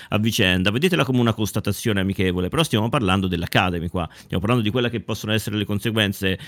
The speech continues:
sul futuro del lavoro di una persona. E Chris Rock ha cagato fuori dal vaso di svariati continenti,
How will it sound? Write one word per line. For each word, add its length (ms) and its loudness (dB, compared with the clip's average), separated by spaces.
sul 240 -4
futuro 380 2
del 180 2
lavoro 520 2
di 160 -4
una 160 2
persona. 600 -4
E 100 2
Chris 320 2
Rock 600 0
ha 140 -6
cagato 440 -4
fuori 280 -6
dal 140 -8
vaso 360 4
di 140 0
svariati 560 -2
continenti, 1000 -2